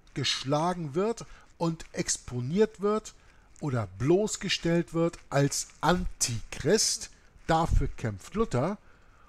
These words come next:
und ich kämpfe für das Letztere auch und daneben für das Königreich Christi, von dem Christus selbst sagt, "Mein Königreich ist nicht von dieser Welt. Wäre mein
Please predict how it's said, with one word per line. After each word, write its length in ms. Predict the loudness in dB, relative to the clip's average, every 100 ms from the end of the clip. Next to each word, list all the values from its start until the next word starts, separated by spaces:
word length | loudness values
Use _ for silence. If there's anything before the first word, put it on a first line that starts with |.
| -12
und 140 | -6 -4
ich 140 | 0
kämpfe 320 | 0 0 -2
für 140 | -4 -2
das 180 | -2
Letztere 480 | 0 -2 -2 -2 -2
auch 320 | 0 -2 -4
und 180 | -8 -8
daneben 640 | -6 -4 -2 -2 -2 -6 -12 -18 -20
für 140 | -10 -4
das 240 | -4 -6
Königreich 640 | -8 -8 -8 -8 -8 -8 -8
Christi, 480 | -6 -6 -6 -10 -14 -20 -14
von 200 | -10 -6
dem 260 | -4 -4 -6
Christus 580 | -10 -8 -8 -8 -8 -4
selbst 380 | -4 -4 -10
sagt, 340 | -8 -8 -10 -14 -20 -20 -8
"Mein 300 | -6 -6 -6
Königreich 800 | -6 -4 -6 -12 -8 -8 -8 -14 -2
ist 440 | 0 0 -4 -10 -14
nicht 320 | -10 -10 -10 -14
von 280 | -10 -10 -10
dieser 360 | -10 -6 -6 -4
Welt. 320 | -4 -6 -10 -20 -20 -20 -20 -8
Wäre 320 | 2 4 4
mein 220 | -2 -8